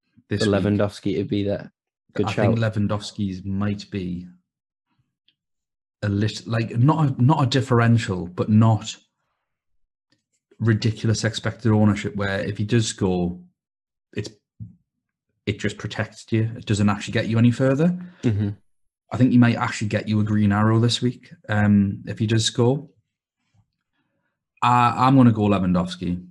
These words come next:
Speaker 1: Just
Speaker 2: He only scored
Speaker 1: he's
Speaker 2: one, which was
Speaker 1: so
Speaker 2: a penalty,
Speaker 1: consistent.
Speaker 2: I've just seen.
Speaker 1: Say that again?
Speaker 2: He only scored one, uh, which was a penalty.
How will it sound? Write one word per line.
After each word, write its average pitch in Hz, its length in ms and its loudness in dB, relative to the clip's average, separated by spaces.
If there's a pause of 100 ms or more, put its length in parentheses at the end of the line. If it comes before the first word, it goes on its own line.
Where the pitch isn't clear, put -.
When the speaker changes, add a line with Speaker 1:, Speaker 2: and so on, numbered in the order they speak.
(1400)
Speaker 1:
Just 110 160 -4
Speaker 2:
He 135 60 4
only 147 120 6
scored 127 260 4
Speaker 1:
he's 110 100 4
Speaker 2:
one, 104 180 4
which 104 120 2
was 139 120 0
Speaker 1:
so 110 60 -2
Speaker 2:
a - 20 -8
penalty, 98 460 -4
Speaker 1:
consistent. 87 240 -8
Speaker 2:
I've 98 120 -8
just 98 180 -10
seen. 95 340 -4 (840)
Speaker 1:
Say - 180 -4
that 113 160 0
again? 151 380 -4 (160)
Speaker 2:
He 127 120 6
only 123 140 6
scored 113 280 2
one, 101 420 2 (600)
uh, 95 200 0
which 78 180 -4
was 101 120 -4
a 104 40 -6
penalty. - 540 -8